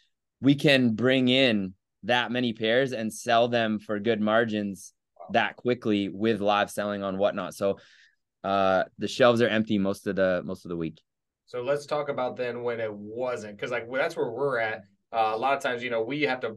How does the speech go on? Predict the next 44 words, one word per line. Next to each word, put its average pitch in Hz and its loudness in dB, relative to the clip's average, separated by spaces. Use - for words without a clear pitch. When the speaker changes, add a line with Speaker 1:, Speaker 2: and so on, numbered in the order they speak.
Speaker 2:
borrow 131 0
money 113 -4
in 110 -4
order 113 -2
to 107 -4
hold 123 -4
the 113 0
inventory. 113 -4
And 104 -12
with 101 -10
real 127 -4
estate, 113 -4
obviously, 107 -4
it's, 107 -6
it's 120 -8
freaking 101 -8
expensive 107 -8
as 92 -14
crap. 110 -6
But 101 -8
I'm, 101 -6
I'm 110 -10
guessing 127 -2
that 110 -2
if 110 0
you 139 -10
did 131 -4
that 127 0
much 113 -4
revenue 113 -2
over 110 -2
a 107 -4
million 113 -4
dollars, 107 -2
that 110 -8
you 104 -6
had 120 -2
to 113 -4
have 110 -4
some 107 -10
inventory 110 -8
at 98 -10
one 117 -6
point. 101 -8